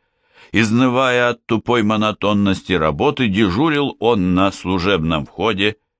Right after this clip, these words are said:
покуривал с темнокожими сменщиками, другие за эту плохо оплачиваемую работу не брались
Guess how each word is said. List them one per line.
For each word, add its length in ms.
покуривал 840
с 80
темнокожими 720
сменщиками, 840
другие 600
за 100
эту 260
плохо 360
оплачиваемую 840
работу 460
не 240
брались 560